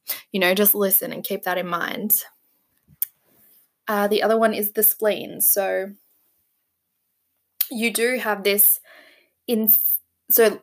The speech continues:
you know, you have emotional authority, but you actually have a defined spleen as well. Then you have this instinctive, intuitive, in the moment knowing consistently. It just, again, gets colored by your emotional wave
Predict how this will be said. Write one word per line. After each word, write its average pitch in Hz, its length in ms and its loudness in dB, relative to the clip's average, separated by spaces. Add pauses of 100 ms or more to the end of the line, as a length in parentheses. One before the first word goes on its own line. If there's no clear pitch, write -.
you 208 140 2
know, 190 80 0
you 190 140 0
have 208 200 2
emotional 208 480 2
authority, 190 360 0
but 190 200 0
you 196 200 -4
actually 208 380 -2
have 196 320 -4
a 208 80 -2
defined 202 480 0
spleen 190 320 -2
as - 140 -2
well. - 380 -2 (540)
Then 208 160 2
you 208 120 2
have 202 200 -2
this 196 300 2
instinctive, 202 760 0
intuitive, 196 880 -2
in 214 220 2
the 226 60 2
moment 202 460 -2
knowing 202 540 0
consistently. 214 920 -2 (420)
It 208 120 -6
just, 196 220 0
again, 208 440 2
gets 180 200 -2
colored 185 360 -2
by 190 140 -2
your 185 180 -2
emotional 185 500 -8
wave 285 400 2